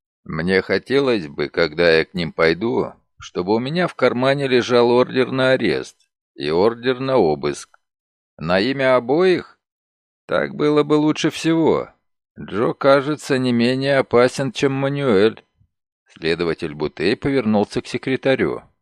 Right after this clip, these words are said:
«Приготовьте два ордера на арест братьев Мури, Мануэля и Жозефа». Мегре назвал адреса обоих.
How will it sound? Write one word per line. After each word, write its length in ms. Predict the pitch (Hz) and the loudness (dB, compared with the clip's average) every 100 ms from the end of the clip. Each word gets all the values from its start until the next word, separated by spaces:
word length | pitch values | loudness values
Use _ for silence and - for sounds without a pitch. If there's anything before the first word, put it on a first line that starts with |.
| _ - | _ -12
«Приготовьте 720 | 76 98 117 135 180 - 175 | -6 -2 -2 0 -4 -2 -4
два 240 | 151 160 | 0 2
ордера 460 | 165 175 151 165 160 | 4 4 2 0 2
на 200 | 160 156 | 4 4
арест 340 | 147 160 175 | 4 4 0
братьев 560 | 139 143 156 156 165 - | 0 4 4 4 0 0
Мури, 540 | 165 165 151 85 64 - _ - | 0 0 2 0 -2 -8 _ -4
Мануэля 720 | 95 101 101 110 139 156 165 | -2 2 2 2 2 4 2
и 220 | 165 143 | 2 0
Жозефа». 840 | 131 165 143 113 98 - 90 82 - _ _ _ _ _ _ | 2 2 2 4 2 2 2 0 -2 _ _ _ _ _ _
Мегре 460 | - 76 73 92 147 | -10 -10 -4 -2 -2
назвал 480 | 160 127 104 120 | -2 -2 2 2
адреса 500 | 131 120 117 - 92 | 2 0 -6 0 4
обоих. 640 | 104 85 67 64 60 _ | 4 2 -6 -6 -8 _